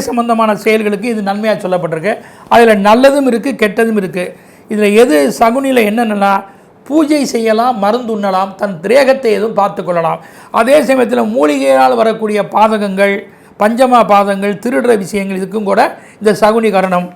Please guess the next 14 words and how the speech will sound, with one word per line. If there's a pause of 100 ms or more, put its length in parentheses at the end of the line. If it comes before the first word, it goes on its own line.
(180)
பயன்படுத்தப்படும், (460)
பயன்படுத்தப்படுகிறது. (680)
சதுஷ்பாதம், (440)
இது (100)
வந்து (2250)
பய-, (100)
பசுமாடு (120)
வாங்க, (320)
புதிய (120)
வேலைகள்
தொடங்க, (360)
எதிரிகளை (100)
வெல்ல, (880)
மந்திர